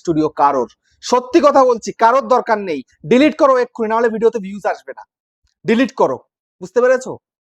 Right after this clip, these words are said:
ডিলিট করে দাও, রেখো না ওয়াইটি স্টুডিও। কি করবে ওয়াইটি স্টুডিও দিয়ে তোমরা? ওয়াইটি স্টুডিও ব্যবহার তোমরা জানো? ওয়াইটি স্টুডিও নাকি ব্যবহার করলে ভিডিওতে ভিউজ আসে না, চ্যানেলটা নাকি র‍্যাঙ্ক করে না, ভিডিও নাকি ভাইরাল হয় না, ঠিক আছে?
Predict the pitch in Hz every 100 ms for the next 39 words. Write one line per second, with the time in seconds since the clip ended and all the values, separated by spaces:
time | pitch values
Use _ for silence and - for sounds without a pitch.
0 | _ _ _ _ - 190 269 262 262 277
1 | 254 262 254 220 240 - 269 277 262 247
2 | 254 254 - 254 254 247 311 - 330 311
3 | 294 - 240 294 269 269 240 175 113 -
4 | _ _ _ _ _ - 190 - 233 196
5 | 233 262 277 294 233 269 349 147 _ _
6 | _ _ _ _ _ 196 185 233 262 277
7 | 247 226 220 233 262 269 262 294 254 214
8 | 247 247 226 233 262 269 247 262 226 147
9 | - - - - 208 220 254 262 214 226
10 | 269 - 269 254 240 156 - _ _ 165
11 | 170 240 240 254 170 160 185 220 233 196
12 | 180 151 - _ _ _ _ _ - 208
13 | 208